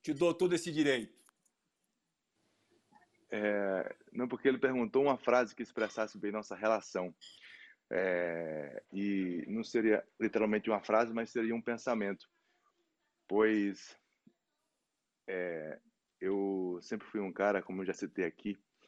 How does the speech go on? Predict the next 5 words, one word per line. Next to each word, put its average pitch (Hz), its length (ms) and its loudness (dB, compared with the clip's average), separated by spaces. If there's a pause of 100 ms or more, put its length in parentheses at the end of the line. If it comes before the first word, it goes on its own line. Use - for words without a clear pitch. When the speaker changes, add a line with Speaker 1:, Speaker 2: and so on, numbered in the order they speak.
(220)
Speaker 2:
que 90 800 -4
queria 101 260 0
ter 104 140 -2
o 104 80 0
controle, 101 680 0